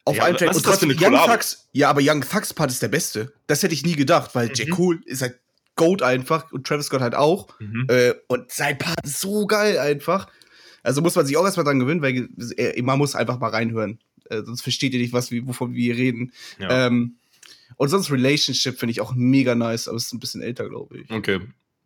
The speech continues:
Speaker 2: Ja, hab ich noch nicht, äh,
Speaker 1: Okay.
Speaker 2: gehört. Aber die, die Hook auf London
Speaker 1: Ja. Me, me,
Speaker 2: Das
Speaker 1: me to London.
Speaker 2: das ist
Speaker 1: Ist
Speaker 2: einfach
Speaker 1: echt
Speaker 2: geil,
Speaker 1: gut.
Speaker 2: Digga. Das ist
Speaker 1: Ja.
Speaker 2: einfach, einfach gut.
Speaker 1: Sowas will ich mehr haben.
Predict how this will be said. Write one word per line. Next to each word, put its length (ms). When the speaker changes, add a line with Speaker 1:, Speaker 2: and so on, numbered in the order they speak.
Speaker 2:
Ja, 180
hab 100
ich 160
noch 80
nicht, 260
äh, 60
Speaker 1:
Okay. 280
Speaker 2:
gehört. 240
Aber 260
die, 460
die 180
Hook 200
auf 180
London 480
Speaker 1:
Ja. 300
Me, 280
me, 100
Speaker 2:
Das 100
Speaker 1:
me 200
to 100
London. 600
Speaker 2:
das 120
ist 100
Speaker 1:
Ist 40
Speaker 2:
einfach 180
Speaker 1:
echt 100
Speaker 2:
geil, 220
Speaker 1:
gut. 80
Speaker 2:
Digga. 180
Das 320
ist 120
Speaker 1:
Ja. 60
Speaker 2:
einfach, 260
einfach 300
gut. 240
Speaker 1:
Sowas 360
will 80
ich 60
mehr 200
haben. 340